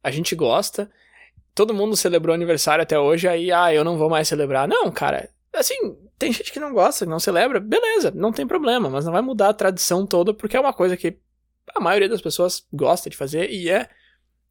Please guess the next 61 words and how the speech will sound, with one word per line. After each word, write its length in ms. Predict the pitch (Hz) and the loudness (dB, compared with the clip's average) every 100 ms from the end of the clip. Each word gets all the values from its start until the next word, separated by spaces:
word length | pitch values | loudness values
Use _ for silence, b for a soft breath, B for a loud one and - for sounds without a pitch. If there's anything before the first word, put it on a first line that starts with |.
| _ 269 | _ -2
uma 340 | 220 196 - 214 | 2 2 0 -4
desculpa, 720 | 175 170 - - 220 - 160 | -2 0 -2 -2 -4 0 0
digamos 340 | 139 135 147 | 0 -2 -2
assim, 240 | 151 170 208 | -4 -4 -2
pra 140 | - | -2
fazer 220 | - 214 | 0 2
alguma 180 | 208 226 | 2 0
coisa 220 | - 175 | -2 -2
diferente, 400 | 175 - 127 156 | 0 0 0 -2
fazer 180 | - 139 | -4 -2
alguma 160 | 151 151 | 0 0
coisa 180 | 143 139 | -2 -4
especial, 460 | - 131 - 127 | -4 -6 0 0
de 60 | 139 | 0
repente 320 | 120 135 139 | -4 -6 -2
ver 60 | 139 | 0
os 100 | 127 | 0
amigos, 320 | 127 151 151 | 0 -2 -2
de 80 | 170 | -8
repente 320 | 135 143 - | -2 -2 -2
comer 260 | - 131 | -4 0
um 60 | 156 | 2
negócio 340 | 139 135 139 | 2 0 0
mais 160 | 123 120 | -4 -6
caro, 320 | - 123 143 | -2 0 0
sei 160 | - - | -2 -2
lá. 240 | - - b b b b b b b - | -2 -2 b b b b b b b -2
Porque 180 | 359 302 | 0 2
tem 200 | 247 254 | 2 0
aquela 260 | 240 220 | 2 2
velha 240 | 147 156 165 | 4 2 2
máxima, 420 | 135 185 - 127 | 0 -2 -2 -4
né, 200 | 139 156 | -2 -2
de 100 | 147 | -2
que 80 | - | -4
se 140 | - | -2
todo 200 | 175 165 | -2 0
dia 120 | 170 | -2
é 20 | |
especial, 400 | 165 180 - 143 | 0 -2 -2 0
nenhum 160 | 151 160 | 0 0
dia 140 | 151 | 0
é 20 | 151 | -2
especial. 500 | - 165 - 254 185 | -2 -2 0 0 0
Então, 380 | 170 208 247 - | 0 0 -2 -2
pô, 260 | - 175 - | 2 2 0
se 160 | - 180 | 0 0
tu 120 | 185 | 2
quer 200 | - 226 | 2 0
ter 140 | - | 2
algum 200 | 247 226 | 0 0
dia 140 | 190 165 | 0 -2
especial, 480 | - 143 - 147 185 | -2 -2 0 2 2
vai 100 | 175 | 2
ter 140 | 185 | 0
que 100 | - | 0
ser 80 | 196 | 2
algum 380 | 202 170 190 214 | 2 2 0 0
dia 260 | 165 170 | 2 2
só 140 | - 147 | 0 -6
especial. 580 | - 147 - - - | -4 -4 -4 -6 -8